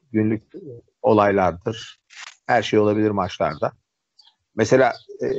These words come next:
yine Samsunspor'un, e, maçın başında, e, şeyin vurduğu, Hamur'un vurduğu değil mi? Top direkten dönmese, e, gol olsa maç çok farklı olabilir. Ama netice önemli değil. Ya Samsunspor sahada zevk vermiyor.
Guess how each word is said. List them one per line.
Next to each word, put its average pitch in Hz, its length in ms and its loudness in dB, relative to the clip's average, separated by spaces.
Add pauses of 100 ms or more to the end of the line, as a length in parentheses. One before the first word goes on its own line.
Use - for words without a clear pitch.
(120)
yine 127 160 2
Samsunspor'un, 120 760 0 (500)
e, 135 60 -12 (160)
maçın 120 340 0
başında, 117 520 2 (560)
e, 107 300 0 (760)
şeyin 113 320 2
vurduğu, 110 460 4 (160)
Hamur'un 127 460 2
vurduğu 101 380 0
değil 143 140 2
mi? 165 140 -2 (100)
Top 117 280 -4
direkten 110 440 0
dönmese, 123 520 0 (500)
e, 98 280 -2
gol 117 240 2
olsa 131 380 2 (180)
maç 120 140 -2
çok 160 220 0
farklı 127 320 0
olabilir. 110 520 0 (400)
Ama - 300 2 (800)
netice 196 600 4
önemli 240 440 6
değil. 170 280 6 (300)
Ya - 140 -2
Samsunspor 180 640 0
sahada 165 380 2
zevk 170 280 4
vermiyor. 151 360 2